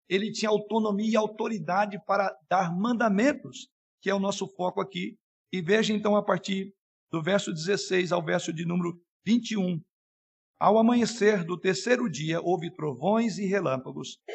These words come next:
e uma espessa nuvem sobre o monte, e muito forte clangor de trombeta, de maneira que todo o povo que estava no arraial se estremeceu.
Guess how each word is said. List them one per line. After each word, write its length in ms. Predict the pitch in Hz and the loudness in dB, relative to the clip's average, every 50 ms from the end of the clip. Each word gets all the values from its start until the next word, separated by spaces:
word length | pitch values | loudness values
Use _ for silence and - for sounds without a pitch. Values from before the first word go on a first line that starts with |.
| - - _ - | -16 -16 _ -4
e 80 | - 185 | 0 2
uma 160 | 220 233 233 | 4 4 4
espessa 560 | 233 214 226 - - - 254 254 247 - 226 | 4 2 0 -2 -2 2 2 2 2 2 0
nuvem 360 | 202 202 208 247 254 190 202 202 | 2 2 2 2 0 0 -2 -2
sobre 320 | - - 196 196 185 190 | -2 0 -2 -2 0 0
o 40 | 185 | 0
monte, 520 | 165 165 175 185 180 156 - - 240 - _ _ _ _ - | 0 0 0 0 0 -2 -6 -10 -14 -16 _ _ _ _ -4
e 60 | 147 170 | 0 2
muito 260 | 220 254 254 - - | 4 4 4 4 4
forte 340 | 214 220 226 220 220 220 208 | 6 6 6 6 4 0 -2
clangor 540 | - 190 196 196 185 160 180 214 226 185 | 0 0 0 0 0 4 6 6 6 6
de 140 | 160 170 196 | 4 -2 -6
trombeta, 640 | 190 - 180 180 165 143 139 147 151 - 160 160 175 _ _ _ _ _ _ _ _ - | -6 -2 -4 -2 -2 -2 -6 -8 -6 -8 -10 -10 -10 _ _ _ _ _ _ _ _ -2
de 100 | - 226 | 0 4
maneira 360 | 220 226 226 233 247 247 240 | 4 6 6 4 4 4 2
que 140 | 226 220 226 | 2 0 -4
todo 320 | - - 262 277 277 254 | -4 -2 -2 0 0 0
o 120 | 262 - 262 | -2 -4 2
povo 360 | 226 240 269 262 214 196 175 | 8 10 10 10 10 6 -2
que 100 | - 202 | 0 0
estava 460 | 196 190 - - - 226 240 233 214 | 0 0 -2 0 2 4 4 4 4
no 120 | 196 196 | 2 2
arraial 440 | 190 170 156 151 151 175 202 220 214 | 2 2 2 2 2 2 2 2 2
se 420 | - - - - 202 214 208 - - _ _ - | 0 -4 -8 -4 -4 -4 -4 -4 -8 _ _ -2
estremeceu. 960 | 202 247 - 220 - - - 214 226 226 220 220 220 226 - 165 185 196 - | 0 0 0 0 -2 -2 -2 -2 0 2 0 0 0 -2 -2 0 0 0 0